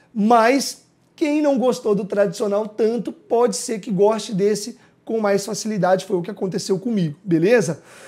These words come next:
Ah, fixação de oito, nove horas na pele, projeção, como eu disse, duas, três horas, ah, bem intensa, é um perfume que fixa muito bem, projeta muito bem, mesmo depois de oito horas na sua pele, ou nas oito horas que ele tá na sua pele,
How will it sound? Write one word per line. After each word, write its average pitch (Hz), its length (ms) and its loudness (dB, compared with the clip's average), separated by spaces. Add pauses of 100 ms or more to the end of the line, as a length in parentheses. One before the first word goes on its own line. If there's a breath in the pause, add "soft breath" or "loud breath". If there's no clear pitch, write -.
(120)
Ah, 208 360 6
fixação 247 580 -2
de 202 140 0
oito, 233 340 2
nove 214 260 0
horas 190 240 6
na 180 140 -6
pele, 190 480 0 (320 loud breath)
projeção, 220 560 2
como 202 160 -2
eu 202 80 4
disse, 180 320 -4
duas, 208 320 -2
três 208 260 -2
horas, 190 400 4 (300 loud breath)
ah, 190 160 2
bem 220 380 0
intensa, 202 600 -4
é 214 80 -4
um 233 120 -6
perfume 208 320 -6
que 190 120 -12
fixa 233 460 -8
muito 190 260 -6
bem, 190 200 0
projeta 202 420 -4
muito 190 220 -6
bem, 196 260 -2
mesmo 220 480 -6
depois 202 420 0
de 170 120 -4
oito 214 280 0
horas 190 220 0
na 190 80 -8
sua 180 180 -6
pele, 196 440 -2 (360 soft breath)
ou 214 360 6 (320 loud breath)
nas 202 320 2
oito 226 280 2
horas 202 300 6
que - 80 -8
ele 190 100 -4
tá 185 160 -2
na 185 80 -2
sua 185 200 -8
pele, 208 420 0